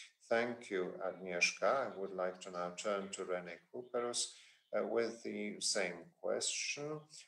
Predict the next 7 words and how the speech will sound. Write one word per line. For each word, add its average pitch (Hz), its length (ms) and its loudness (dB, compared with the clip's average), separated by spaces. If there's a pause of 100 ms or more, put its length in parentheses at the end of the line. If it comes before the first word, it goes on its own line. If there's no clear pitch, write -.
(140)
uh, 98 460 6 (380)
for 117 200 8
an 101 140 0
opinion 131 720 -2
and, 117 260 0
um, 101 640 4 (140)
forecast 113 1040 2